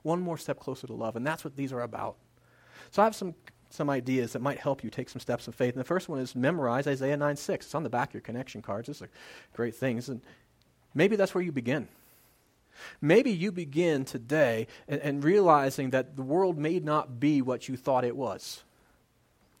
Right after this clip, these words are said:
That what we see now is not the way things always will be. That the differences and the division and the hatred and the fear and the brokenness and the pain and the sickness of this world are temporary things being overcome by a mighty God who has already come.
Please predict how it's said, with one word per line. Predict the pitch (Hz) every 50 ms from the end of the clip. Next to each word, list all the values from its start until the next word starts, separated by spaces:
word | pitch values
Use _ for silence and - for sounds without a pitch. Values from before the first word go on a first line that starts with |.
| _ _ - - - -
That | 170 165 156 - 160
what | 151 151 190 220 220 202
we | 202 202 180
see | - - - 202 190 175
now | 160 156 165 190 180 156 139 139 135
is | 131 139
not | 143 143 151 -
the | 160 139
way | 147 147 147
things | 147 - 151 143 135
always | 135 139 143 143 143 143 135 139
will | 131 160 185 190
be. | 156 123 120 110 98 - - - - -
That | - 165 160 -
the | 165 156
differences | 139 127 131 131 139 147 151 - 196 196 190 - 202 196 190 190 180 -
and | - 143 139 135
the | 127 113
division | 113 104 110 135 180 196 185 196 202 190 190 190
and | - 143 131 127
the | 120 113
hatred | - - 180 185 180 - - - 190 180 180
and | 160 143 139 131 120
the | 120 -
fear | - - - - 202 196 196 185 180 180 180 - - - - 135
and | 127 123
the | 110
brokenness | 104 107 123 147 180 202 202 - 208 196 196 190 190
and | - 139 127 120
the | 117
pain | 117 - - 202 190 190 185 185 185
and | - 127 120
the | 117
sickness | - - - 226 240 233 - 220 196 - -
of | 170 147
this | 143 139 - -
world | 151 160 165 165 160 160 - - - - -
are | 135 135 131 131 127 - -
temporary | - - - 180 170 170 160 151 147 143 135 123 117
things | - - 135 120 117 117 113
being | 113 120 131 127 123
overcome | 113 120 143 151 151 147 120 - 143 123 113 110 110 110
by | 104 107 113
a | 110
mighty | 113 113 120 123 123 127
God | 117 117 113 107 101 -
who | 127
has | 117 101 -
already | 104 120 113 110 101 101
come. | 90 - - 101 90 -